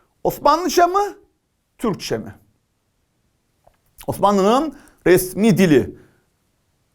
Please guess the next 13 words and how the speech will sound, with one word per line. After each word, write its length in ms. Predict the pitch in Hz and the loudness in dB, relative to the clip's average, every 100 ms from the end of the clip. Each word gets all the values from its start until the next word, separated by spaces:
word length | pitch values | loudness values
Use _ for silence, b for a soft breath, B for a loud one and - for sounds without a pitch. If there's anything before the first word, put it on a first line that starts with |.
| _ _ - | _ _ -8
Osmanlıca 1000 | 131 - 143 143 135 135 123 117 120 117 | -8 -8 -4 -2 -2 -2 -2 -2 -4 0
deme 340 | 214 196 107 - | 0 0 -2 -6
bana, 260 | 104 95 95 117 | -10 -10 -10 -6
yolarım 440 | 131 131 - 190 | -6 -4 -2 -4
saçını 480 | - - - 90 95 | -4 -10 -10 -10 -12
başını. 400 | - - - - - B B B B B | -12 -12 -12 -16 -20 B B B B B
Osmanlıca 680 | 147 143 - 170 190 180 165 | 0 0 0 0 0 2 2
diye 100 | 175 | 2
bir 80 | 147 | 0
şey 280 | - 147 131 | -4 -4 0
yok. 560 | 190 208 - - - b b b b | 0 0 -4 -16 -20 b b b b
Osmanlı 640 | - 233 202 302 359 370 208 | 0 0 0 0 2 2 4
Devleti'nin 840 | 190 160 151 - 120 117 110 92 | 4 2 -2 -2 -4 -2 -4 -6